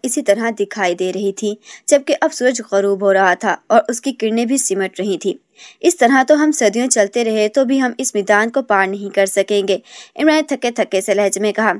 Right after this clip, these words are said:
"हमें चलते रहना है," अजहार नौफर ने कहा। उसका लहजा पहले जैसा बाएतमाद था। उसके लहजे पर उसके अंदाज से इस बात का पता ही नहीं चल रहा था कि वो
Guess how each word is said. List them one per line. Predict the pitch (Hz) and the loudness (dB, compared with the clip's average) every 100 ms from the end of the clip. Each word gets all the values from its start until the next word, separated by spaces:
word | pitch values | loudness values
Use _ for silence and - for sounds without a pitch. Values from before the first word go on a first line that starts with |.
| - | -6
"हमें | - 269 | -2 -2
चलते | 277 247 240 262 | 2 2 2 0
रहना | 214 202 196 | 0 0 0
है," | 196 - | -2 -4
अजहार | 208 247 220 | -4 0 0
नौफर | 208 196 208 | -2 -2 -2
ने | 196 | -2
कहा। | 190 190 - _ _ - - | 0 0 -2 _ _ -16 -8
उसका | 277 320 | 0 2
लहजा | 262 254 | 4 2
पहले | 285 247 254 | 2 2 2
जैसा | 277 - 254 | 2 0 0
बाएतमाद | 240 196 196 190 190 196 196 | 2 2 2 0 -2 0 0
था। | 226 190 - | -2 -4 -6
उसके | - - 220 | -8 -2 2
लहजे | 220 214 220 | 2 2 2
पर | 226 - | 0 0
उसके | 240 - | -2 0
अंदाज | 277 220 202 208 | 0 2 2 0
से | 254 - | -4 -4
इस | 262 220 | -4 0
बात | 202 208 | 0 0
का | - 247 | 0 -2
पता | 196 196 240 | -2 0 0
ही | 240 | 0
नहीं | 190 208 | -4 -4
चल | 202 196 | -2 -2
रहा | 196 196 | 2 0
था | 202 220 | 0 -4
कि | 220 | -4
वो | 254 285 | 0 0